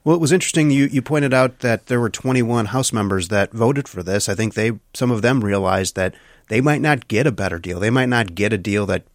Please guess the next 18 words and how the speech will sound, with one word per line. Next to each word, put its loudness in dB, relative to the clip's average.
provides 0
for -8
some -4
of -4
their 2
projects. -2
There -4
were -2
a -2
lot 0
of -2
projects -2
from -4
Republican -4
districts -6
in -4
this, -2
uh, -8